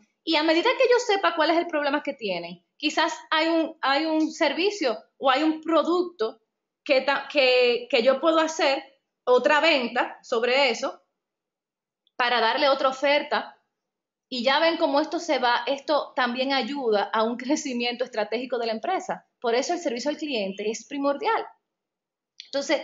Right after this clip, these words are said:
sentirse ignorado por una empresa o obligado a navegar sistemas ineficientes es una manera segura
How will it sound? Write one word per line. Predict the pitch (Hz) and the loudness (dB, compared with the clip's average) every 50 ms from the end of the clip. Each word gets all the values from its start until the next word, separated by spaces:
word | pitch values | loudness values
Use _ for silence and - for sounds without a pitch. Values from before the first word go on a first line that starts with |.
| - - - _ | -6 -16 -20 _
sentirse | _ - - 302 302 294 - 349 403 453 427 508 | _ -2 0 0 2 2 2 2 2 2 2 2
ignorado | 480 466 453 392 359 370 381 | 2 4 4 4 4 2 2
por | 370 339 | 0 0
una | 320 311 302 | -2 0 -2
empresa | 277 220 - 220 202 185 185 185 208 208 | -2 -2 -2 0 0 0 0 -2 -2 -2
o | 214 | 0
obligado | 214 226 233 226 226 240 | 0 0 -2 0 0 2
a | 269 294 | 2 2
navegar | 311 302 285 254 262 262 254 | 0 0 0 0 0 -2 -2
sistemas | - 254 - - 247 247 254 294 - - - | -4 -10 -8 -8 -6 -4 -4 -4 -4 -6 -8
ineficientes | 262 240 233 233 233 220 214 - 240 240 226 214 185 165 - - 170 - - - _ _ _ _ _ _ - | -6 -6 -6 -6 -8 -10 -10 -8 -4 -2 -2 -2 -2 -4 -8 -10 -12 -12 -14 -20 _ _ _ _ _ _ -8
es | - 247 233 | -8 -8 -6
una | 269 285 277 277 | -4 -2 -2 0
manera | 269 254 233 233 233 254 | 0 0 -2 -2 -2 -4
segura | 254 - 262 220 208 262 302 339 349 403 392 | -4 -6 -8 -6 -6 -4 -4 -2 -2 -2 -4